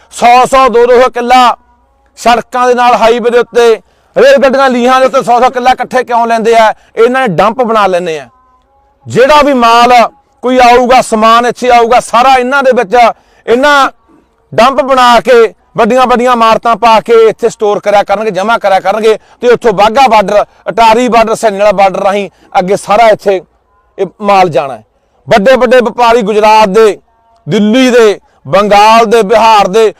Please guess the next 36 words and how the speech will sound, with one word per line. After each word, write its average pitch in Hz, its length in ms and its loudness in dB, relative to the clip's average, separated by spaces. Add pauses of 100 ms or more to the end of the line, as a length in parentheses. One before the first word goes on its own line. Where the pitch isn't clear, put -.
(200)
ਮੈਂ 226 240 0
ਕਹਿੰਦਾ 269 220 0
ਹਰ 262 220 2
ਥਾਂ 247 320 -2
ਦੇ 254 80 -4
ਇੱਥੇ 254 220 -2
ਵੱਡੇ 220 240 -2
ਵੱਡੇ 226 240 -4
ਘਰਾਣੇ 233 380 -4
ਆ 226 160 2
ਕੇ 233 240 0
ਪੂਰਾ 311 580 -2
ਜ਼ੋਰ 262 260 2
ਲੱਗਿਆ 254 320 0
ਪਿਆ 254 180 0
ਹੈ 247 200 2 (220)
ਵੀ 262 100 -4
ਕਿਸੇ 330 400 0
ਵੀ 370 100 0
ਕੀਮਤ 277 300 -2
ਦੇ 269 140 0
ਉੱਤੇ 269 200 0
ਪੰਜਾਬ 240 440 0
ਦੀ 247 80 -4
ਧਰਤੀ 233 300 -2
ਜ਼ਮੀਨ 214 300 -4
ਮਿਲਦੀ 208 260 -4
ਆ 202 60 -2
ਤਾਂ 196 80 -2
ਲੈ 156 240 -4
ਲਓ। 104 160 -20 (500)
ਕਿਉਂਕਿ 233 220 0
ਇੱਕੋ 262 420 -2
ਇੱਕ 254 220 0
ਰਾਹ 233 340 2
ਹੈ 202 60 -2